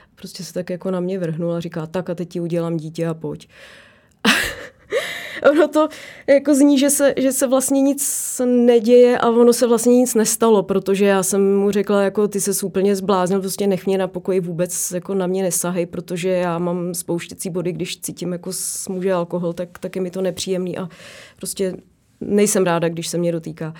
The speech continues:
Takže k ničemu vlastně nakonec nedošlo, ale jako už jenom tohle byla další taková věc, kdy jsem si říkala: „Kluci, tohleto je prostě strašný.“ A přesně jsem se dostala zase jako do bodu, kdy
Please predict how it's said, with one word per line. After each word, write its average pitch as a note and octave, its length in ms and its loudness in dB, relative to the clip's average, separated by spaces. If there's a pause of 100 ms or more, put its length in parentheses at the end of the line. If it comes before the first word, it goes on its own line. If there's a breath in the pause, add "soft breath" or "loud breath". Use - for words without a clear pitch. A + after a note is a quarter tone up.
(400 loud breath)
Takže F3+ 480 2
k - 180 -16
ničemu F#3 460 -4
vlastně F3+ 320 -4
nakonec F3+ 400 -2
nedošlo, E3 580 -4
ale E3+ 500 -4
jako F3 300 -6
už - 180 -8
jenom F#3 220 0
tohle F3+ 280 0
byla F3+ 260 2
další F3 360 0
taková F#3+ 420 2
věc, F#3+ 240 2
kdy F#3+ 160 -4
jsem F3+ 180 -2
si G3+ 140 -4
říkala: F#3+ 360 -2
„Kluci, F#3+ 400 -6 (920 loud breath)
tohleto F#3 540 0
je F#3 120 2
prostě F#3+ 400 -10
strašný.“ G3+ 460 -2
A - 60 -4
přesně F#3+ 340 -2
jsem F#3+ 160 -2
se F#3+ 120 -2
dostala F#3+ 360 -2
zase F#3 260 -2
jako F3 180 0
do G3 120 0
bodu, F#3 300 0
kdy F#3 460 0